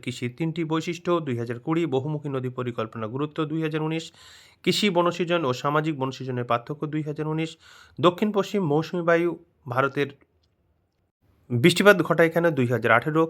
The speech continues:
কৃষ্ণ মৃত্তিকা তিনটি বৈশিষ্ট্য দুই হাজার সতেরো, ভারতে দ্রুত জনসংখ্যা বৃদ্ধির কারণ দুই হাজার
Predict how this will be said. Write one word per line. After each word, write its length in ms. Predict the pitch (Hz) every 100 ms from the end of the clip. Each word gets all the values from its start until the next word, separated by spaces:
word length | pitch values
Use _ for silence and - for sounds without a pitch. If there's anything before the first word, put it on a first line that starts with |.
| 165
কৃষ্ণ 220 | 180 202 196
মৃত্তিকা 300 | 190 185 180
তিনটি 280 | 170 165 160
বৈশিষ্ট্য 360 | 160 160 170 170
দুই 160 | 131 117
হাজার 200 | 117 113 110
সতেরো, 300 | 139 160 165 170 - - -
ভারতে 240 | 135 165
দ্রুত 240 | 165 175 175 175
জনসংখ্যা 420 | 147 143 147 139 131
বৃদ্ধির 320 | 123 127 117 131
কারণ 240 | 135 165 175 175 _ _ -
দুই 160 | 123 120
হাজার 200 | 113 117